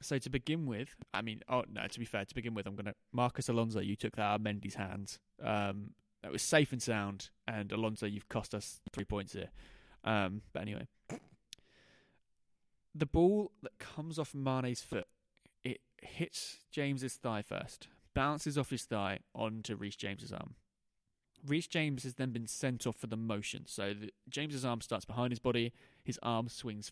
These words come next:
forward away from his body. Um, it then bounces onto his other hand as well, I believe, um, before it's obviously kept out. Now, ref goes to the monitor. Obviously, there's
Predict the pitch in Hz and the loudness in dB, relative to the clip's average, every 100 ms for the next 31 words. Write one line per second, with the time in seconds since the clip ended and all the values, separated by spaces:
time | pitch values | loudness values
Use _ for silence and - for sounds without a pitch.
0 | - 135 123 110 101 - - _ _ _ | -2 6 6 8 4 2 -18 _ _ _
1 | _ _ _ - 113 110 107 104 98 98 | _ _ _ 0 4 6 4 0 -4 -2
2 | 90 - _ - - _ - - _ _ | -4 -4 _ -20 -20 _ -20 -20 _ _
3 | 101 101 101 98 98 101 _ - 73 127 | 2 4 4 2 0 -4 _ -2 2 4
4 | 127 120 113 - 120 110 110 - 107 104 | 4 6 4 4 2 2 0 2 2 2
5 | 107 104 98 127 120 117 113 117 113 110 | 0 0 2 6 6 6 6 4 4 2
6 | - 55 98 110 - 104 - - - 95 | -2 -2 -2 -4 -2 -2 -2 -4 -8 -8
7 | - - - - - _ _ _ _ _ | -8 -6 -4 -4 -8 _ _ _ _ _
8 | _ _ _ _ _ _ - 120 117 117 | _ _ _ _ _ _ -4 0 2 4
9 | 117 - - 156 160 156 139 - 120 123 | 2 0 -2 2 4 6 4 2 -2 0
10 | 117 120 117 127 135 139 131 120 110 | 2 2 2 2 4 6 6 2 0